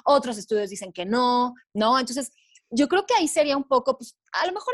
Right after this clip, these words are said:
ahí sí tener análisis de laboratorio en mano, este, hacer un, un monitoreo, eh, pero yo muchas veces, o sea, en casos de acné, siento que sí puede ser una, una buena herramienta. Y en casos, por ejemplo,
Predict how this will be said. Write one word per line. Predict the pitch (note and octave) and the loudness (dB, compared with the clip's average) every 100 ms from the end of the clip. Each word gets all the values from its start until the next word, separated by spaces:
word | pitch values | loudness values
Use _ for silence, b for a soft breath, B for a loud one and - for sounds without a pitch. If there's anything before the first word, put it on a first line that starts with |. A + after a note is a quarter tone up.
| B4+ | -2
ahí | |
sí | G#4 F#4 | -2 -6
tener | C#4 B3+ | -6 0
análisis | B3+ A#3 A3+ A3 | 0 0 -4 -4
de | F#3 | -4
laboratorio | E3 F3 F3+ G3+ G3+ | 0 0 -2 -6 -8
en | A#3 | -4
mano, | C#4 C4+ B3+ B3 B3 - | -2 -2 -6 -6 -6 -6
este, | G3 F3+ - F3+ F3 - - | -8 -10 -8 -2 -2 -4 -6
hacer | F3+ F#3+ G3+ | -6 -2 -4
un, | G#3 G3+ | -4 -8
un | A3 G#3 | -8 -8
monitoreo, | G3+ F#3 F3+ A3+ C4+ C4+ B3 A#3+ B3 - - | -8 -2 0 2 4 4 2 4 4 2 -2
eh, | F#3+ F#3 F3+ | -4 -2 -2
pero | B3 | 0
yo | B3 D4 | 2 0
muchas | C4 D4 F4+ | -2 -8 -8
veces, | D4 C4+ B3 | -8 -8 -4
o | |
sea, | A3+ G#3 B B | -2 -4 B B
en | A3+ B3+ | -4 0
casos | D#4 E4 G#4+ | 0 0 0
de | - | 0
acné, | F#3+ G#3+ B3 G#4 D#5 - _ - | 0 -2 -4 -4 -8 -12 _ -12
siento | - A#3 A#3+ | -2 0 0
que | B3+ | -4
sí | G3+ A#3 | -4 -4
puede | A3 A3 | 2 2
ser | G3 F#3+ | 2 -6
una, | G3 F3 D#3+ - | -4 -6 -6 -8
una | G3+ G3 | -6 -2
buena | G3 F#3 | -2 -2
herramienta. | F3+ D#3+ D#3+ D3+ E3 | -4 -4 -8 -6 -2
Y | B3+ | 2
en | A#3+ | 2
casos, | B3+ B3 C4 | 0 -2 -2
por | A3 | -2
ejemplo, | F#3+ G3+ G3 G#3 | -2 -4 2 2